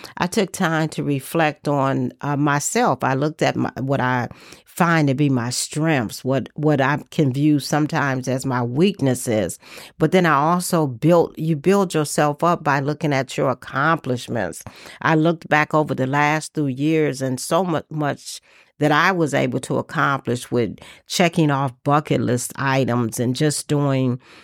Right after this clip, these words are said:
so many things that I hadn't thought I was,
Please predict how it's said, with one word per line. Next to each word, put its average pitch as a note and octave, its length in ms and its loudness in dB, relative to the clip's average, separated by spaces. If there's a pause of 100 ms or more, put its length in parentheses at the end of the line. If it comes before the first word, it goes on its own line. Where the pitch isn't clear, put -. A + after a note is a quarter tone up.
(140)
so G3 280 2
many F3 280 2
things D3 340 0
that C3 140 0
I C3+ 100 2
hadn't D3+ 560 -2
thought D3+ 320 4
I C3+ 160 -2
was, C3 300 -4